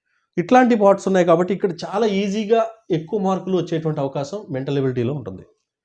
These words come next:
So ఇక్కడ పది టాపిక్స్ ఉన్నాయి, రోజుకో టాపిక్ ప్రాక్టీస్ చేసుకోండి, మంచి క్లాసెస్ తీసుకోవాలి. ఇక్కడ వ-, వన్ అవరే, దీనికి ఎక్కువ టైమ్ ఇవ్వద్దు, but ఖచ్చితంగా మంచి మార్కులు ఇక్కడ వస్తాయి. బేసిక్ న్యూమరసీ వచ్చినప్పుడు కొద్దిగా అర్థమెటిక్ ఇక్కడ,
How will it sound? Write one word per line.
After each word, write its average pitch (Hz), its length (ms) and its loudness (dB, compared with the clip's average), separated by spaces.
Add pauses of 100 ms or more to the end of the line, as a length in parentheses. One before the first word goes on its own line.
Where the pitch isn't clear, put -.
(380)
So 254 100 -2
ఇక్కడ 180 560 2
పది 175 180 4
టాపిక్స్ 180 440 2
ఉన్నాయి, 135 260 -2 (380)
రోజుకో 196 340 4
టాపిక్ 175 380 2
ప్రాక్టీస్ 156 420 -2
చేసుకోండి, 135 420 -2 (240)
మంచి 160 320 -6
క్లాసెస్ 180 440 2
తీసుకోవాలి. 143 400 0
ఇక్కడ 123 180 -4 (420)
వ-, 160 220 4
వన్ 190 140 4
అవరే, 240 220 8
దీనికి 151 280 6
ఎక్కువ 175 200 2
టైమ్ 147 220 4
ఇవ్వద్దు, 123 340 -2 (480)
but 147 140 -2 (160)
ఖచ్చితంగా 190 500 0
మంచి 180 340 -4
మార్కులు 175 320 -2
ఇక్కడ 131 120 -4
వస్తాయి. 127 260 -8
బేసిక్ 220 440 2
న్యూమరసీ 202 400 4
వచ్చినప్పుడు 180 400 2
కొద్దిగా 151 220 -2
అర్థమెటిక్ 151 420 0
ఇక్కడ, 131 300 -2